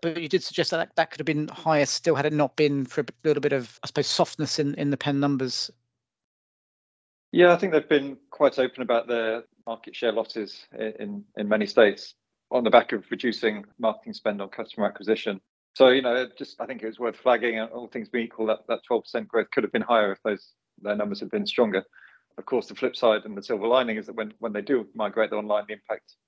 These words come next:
Speaker 2: isn't quite as big as, as we might previously have anticipated.
Speaker 1: Going back to the Q one report, it was a bit of an, an unusual quarter, really, uh, particularly in terms of, of costs. Kind of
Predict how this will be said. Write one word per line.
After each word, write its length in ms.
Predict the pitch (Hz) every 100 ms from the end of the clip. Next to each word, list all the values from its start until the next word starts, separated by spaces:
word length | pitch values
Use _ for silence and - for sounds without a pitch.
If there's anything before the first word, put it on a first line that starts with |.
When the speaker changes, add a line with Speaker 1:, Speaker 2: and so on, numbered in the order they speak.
| _ -
Speaker 2:
isn't 260 | 117 - -
quite 200 | 107 92
as 80 |
big 180 | - 95
as, 80 | 95 85 _ _ -
as 100 | -
we 140 | 104 - _ -
might 180 | 98 -
previously 360 | 110 90 -
have 140 | 98 104
anticipated. 640 | 92 - 90 95 90 - _ _ _ _ _ _ _ _ _ _ _
Speaker 1:
Going 260 | 226 220 196 -
back 260 | 214 196 -
to 120 | - -
the 140 | 147 _
Q 420 | - - 175 160
one 300 | 151 156 156
report, 1200 | 156 147 _ _ _ - 170 160 160 165 - - -
it 100 | -
was 100 | 208
a 20 |
bit 140 | - 220
of 60 |
an, 140 | 233 220
an 160 | 214 202 202
unusual 560 | 196 202 208 180 180 165
quarter, 600 | - 196 180 165 - 139
really, 600 | 147 147 139 147 147 -
uh, 120 | 165
particularly 400 | - 196 180 160
in 40 |
terms 520 | - 170 165 156 135
of, 280 | 151 135 - - -
of 180 | 156 -
costs. 640 | - 165 - - - - - _ - - _
Kind 200 | - 180
of 120 | 139